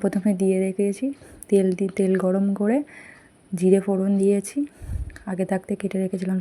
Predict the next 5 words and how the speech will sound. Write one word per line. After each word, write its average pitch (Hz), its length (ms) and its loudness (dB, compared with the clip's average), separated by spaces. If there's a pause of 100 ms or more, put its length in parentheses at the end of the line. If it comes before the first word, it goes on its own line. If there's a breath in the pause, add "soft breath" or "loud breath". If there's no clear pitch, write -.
সবজিগুলো, 190 500 0 (680 loud breath)
সোয়াবিনগুলো 190 600 2
আমি 185 100 0 (100)
ভেজে 175 220 0 (100)
রেখেছি। 190 400 -2